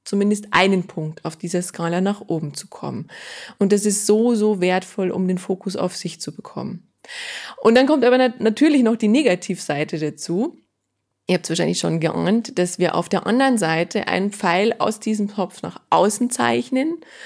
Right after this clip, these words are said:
und hier aufschreiben, was uns momentan unglaublich viel Energie raubt. Und da können stehen Haushalt, ähm, zu viele To-Do-Listen, der Chef, äh, die Kinder, der Hund,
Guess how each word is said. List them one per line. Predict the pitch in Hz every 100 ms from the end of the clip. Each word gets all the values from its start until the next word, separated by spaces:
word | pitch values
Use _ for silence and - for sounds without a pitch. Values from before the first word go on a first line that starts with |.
| - -
und | - 220 202
hier | - 285 311 -
aufschreiben, | 233 240 240 - - 196 202 208 202
was | 190 190
uns | 214 208
momentan | 170 185 185 190 170 - _ _ _
unglaublich | 254 294 262 208 196 196 202
viel | - 196 196 -
Energie | 170 175 170 - 175 175
raubt. | 180 170 160 160 160 - - - _ _ _ _ _ - - - - - - -
Und | 269 269
da | 240
können | 214 202 190
stehen | 185 180 175 175 180 -
Haushalt, | 156 165 180 - 170 160 160 160 160 - -
ähm, | 165 160 156 160
zu | - 240
viele | - 214 220 208
To-Do-Listen, | 233 - 160 175 170 170 160 - - - 160 160 160 156 160 - - -
der | 214 214 226
Chef, | - - 165 160 - - - - -
äh, | 170
die | 190 233 226
Kinder, | - 175 180 180 165 165
der | 208 220 170
Hund, | 160 180 185